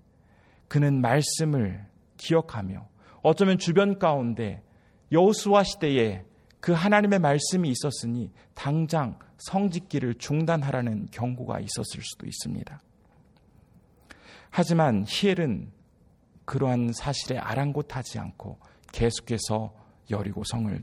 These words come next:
지어갔습니다. 그리고 그가 성의 문을 세울 때에 그의 마지막 아들까지 잃어버리게 되는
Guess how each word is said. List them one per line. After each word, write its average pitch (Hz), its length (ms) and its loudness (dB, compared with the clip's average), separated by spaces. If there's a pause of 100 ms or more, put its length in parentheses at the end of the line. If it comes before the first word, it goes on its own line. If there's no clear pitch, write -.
지어갔습니다. 101 1000 -8 (1500)
그리고 156 460 6
그가 139 360 6
성의 170 340 2
문을 170 420 4
세울 165 320 0
때에 95 420 -4 (340)
그의 107 300 0
마지막 113 720 -2
아들까지 110 840 -6
잃어버리게 - 880 -8 (120)
되는 104 380 -6